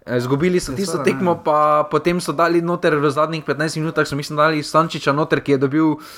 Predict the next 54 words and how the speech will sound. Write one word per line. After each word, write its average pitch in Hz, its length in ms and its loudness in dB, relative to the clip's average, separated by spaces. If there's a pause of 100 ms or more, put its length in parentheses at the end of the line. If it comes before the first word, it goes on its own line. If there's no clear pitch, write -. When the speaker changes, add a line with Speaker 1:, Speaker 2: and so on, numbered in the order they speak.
(240)
Speaker 1:
po 143 120 -2
treh 151 240 0
min-, 151 240 -2
po 147 180 -2
treh 151 220 0
minutah 151 380 0
je 135 60 4
dobil 151 260 2
karton, 131 460 0
ne, 120 180 0
in 123 160 -4
ga 120 80 0
na 127 120 -2
naslednji 135 280 -2
tekmi 135 240 -2
ni 135 80 2
Speaker 2:
Ja. 131 60 -2
Speaker 1:
bilo. 127 200 2 (380)
Ne 190 160 0
more 220 280 2
se 117 120 -4
šparati, 143 400 -2
pač, - 180 -4
ker 175 140 -6
ne 180 100 -2
moreš 190 280 0
vedeti, 160 340 -2
Speaker 2:
Ne, 127 100 -6
Speaker 1:
kaj 143 160 2
Speaker 2:
gre, 117 100 -8
Speaker 1:
bo. 131 100 2
Speaker 2:
ne 110 120 0
gre. 104 140 -12 (840)
Absolutno 131 640 0
ne, 139 200 -2
Bravo, 143 320 0
Domžale 127 420 -2
v 131 80 0
sredo 139 380 0
ob 120 100 -2
šestnajstih, 135 800 -2
eh, - 120 -10 (540)
prva 143 240 -2
polfinalna 135 480 0
tekma, 127 480 -2
mislim, 117 300 0
prvi 131 280 6
par 139 300 2
polfinalni, 127 720 0
ena 110 240 -4
tekma 113 320 -4
samo 107 280 -4
se 107 160 -6
igra 110 280 0